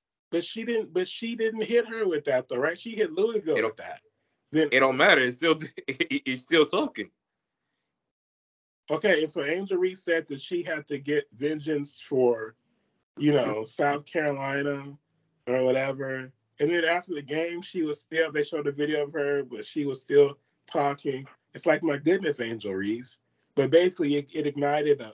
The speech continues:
Speaker 1: like, a firestorm on social media because you had half the people saying that, you know, she had, she was showing no class, poor sportsmanship,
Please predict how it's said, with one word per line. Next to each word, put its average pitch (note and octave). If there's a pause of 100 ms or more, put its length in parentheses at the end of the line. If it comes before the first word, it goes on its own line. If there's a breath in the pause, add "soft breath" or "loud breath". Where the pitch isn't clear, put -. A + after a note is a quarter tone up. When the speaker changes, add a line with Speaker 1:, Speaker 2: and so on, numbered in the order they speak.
Speaker 1:
like, A2+
a -
firestorm C3+ (400)
on G#2+
social A#2+
media G#2+ (340)
because G#2+
you B2
had B2 (140)
half D3
the C#3+
people B2+
saying A#2
that, G2 (100)
you A2
know, F#2+
she B2
had, A#2+
she -
was A2
showing A2+
no A2+
class, A2 (320)
poor A#2
sportsmanship, A#2